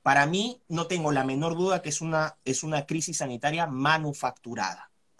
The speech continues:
Manufacturada. Esto es, esto no es natural. De ninguna manera lo es. Entonces han utilizado esto como excusa para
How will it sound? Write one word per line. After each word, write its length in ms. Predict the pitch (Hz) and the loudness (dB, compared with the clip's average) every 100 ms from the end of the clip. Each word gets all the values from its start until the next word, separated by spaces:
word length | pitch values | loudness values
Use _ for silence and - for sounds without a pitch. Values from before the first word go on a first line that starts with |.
| _ - | _ -4
Manufacturada. 680 | 131 156 147 147 - 110 120 | 0 0 0 -4 -4 -6 -6
Esto 140 | 156 | -6
es, 240 | 151 - _ _ | -8 -8 _ _
esto 220 | 160 170 | -4 -2
no 80 | 165 | 0
es 80 | 151 | 2
natural. 560 | 156 151 135 131 110 - _ _ _ | 0 2 4 4 2 -10 _ _ _
De 200 | 131 127 | -6 0
ninguna 300 | 131 139 160 | 0 2 2
manera 280 | 143 139 110 | 0 0 -2
lo 100 | 104 | -4
es. 180 | - - _ _ _ | -8 -12 _ _ _
Entonces 280 | - 131 139 | -6 -2 2
han 140 | 208 | 2
utilizado 400 | 214 190 175 208 | 2 0 2 2
esto 300 | 220 220 196 | 2 -2 -4
como 140 | 165 151 | -4 -4
excusa 420 | 190 202 202 - | 0 2 2 4
para 340 | 190 214 - | 6 6 2